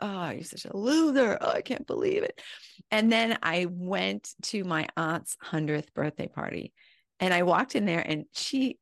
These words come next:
was a superstar. She was so incredibly smart and lucid. She was, con-, she continued painting. She was, she was an artist and she painted till she was a hundred and three. So you can just imagine when I walked in there and she's got her sash on that says hundred years old.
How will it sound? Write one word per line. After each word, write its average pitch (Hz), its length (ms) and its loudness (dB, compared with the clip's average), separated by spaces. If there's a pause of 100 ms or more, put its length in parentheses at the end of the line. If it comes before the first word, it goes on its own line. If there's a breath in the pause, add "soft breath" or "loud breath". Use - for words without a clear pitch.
was 160 300 -2
a 147 40 -6
superstar. 143 840 -2 (240)
She 160 240 -8
was 147 160 -8
so 196 420 2 (720)
incredibly 185 680 -2
smart 196 460 0
and 160 160 -2
lucid. 180 280 -2
She 220 120 -2
was, 196 160 -2 (320 loud breath)
con-, 220 180 2
she - 200 -6
continued 226 480 2 (100)
painting. 226 560 -2
She 240 120 -6
was, 185 120 -4
she - 100 -6
was 175 100 -4
an - 80 -6
artist 170 420 0
and 165 100 -6
she 170 220 -8 (320 loud breath)
painted 208 340 0
till 190 140 -2
she 175 140 -8
was 156 80 -4
a 165 40 -2
hundred 170 240 0
and 156 140 -2
three. - 420 -4 (400 loud breath)
So - 140 -4
you 185 100 2
can 208 140 0
just 226 160 -2
imagine 160 580 4
when 160 120 0
I 160 100 2
walked 175 320 2
in 175 100 -2
there 143 460 -6
and 147 140 -6
she's - 200 -8
got 147 140 0
her 151 140 -4
sash 233 640 0
on 214 180 0
that 175 160 -6
says 147 160 -8
hundred 156 400 -2
years 147 260 -2
old. 220 380 4